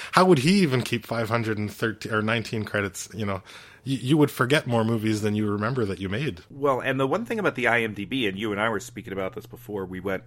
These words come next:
Speaker 2: uh, we went on here, is that of those five hundred credits, some of them really are. As I was scrolling through, it's like,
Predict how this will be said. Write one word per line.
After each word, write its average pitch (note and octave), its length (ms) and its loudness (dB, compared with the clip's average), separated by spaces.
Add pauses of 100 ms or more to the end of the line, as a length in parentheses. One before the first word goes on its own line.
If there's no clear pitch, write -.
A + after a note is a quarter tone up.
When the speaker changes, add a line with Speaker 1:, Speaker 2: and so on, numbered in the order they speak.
(100)
Speaker 2:
uh, F2 260 -10
we F#2 80 -10
went F#2 180 -4
on C#3 140 2
here, G2+ 200 -6 (360)
is A#2+ 280 -2
that A#2 220 2 (840)
of D#3 100 -2
those F3+ 220 6
five C3 220 4
hundred G#2+ 240 -4
credits, E3+ 340 0
some G#3+ 320 -4
of F#3+ 80 0
them G#2+ 180 -2
really A2 300 -2
are. G#2 420 0
As G2 240 -2
I A#2+ 60 2
was A#2+ 200 -4
scrolling G2+ 360 -4
through, D3 220 -2
it's - 160 -6
like, G2+ 280 -4